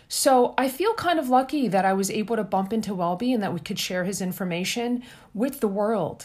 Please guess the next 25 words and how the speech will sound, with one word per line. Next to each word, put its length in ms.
to 100
say, 180
"Hey, 280
is 220
there 260
a 60
way 520
I 80
can 200
support 400
this 160
community?" 560
So 240
here 160
are 100
my 120
top 320
three 180
takeaways 540
of 80
my 160
time 320
with 180
Welby 320
today. 460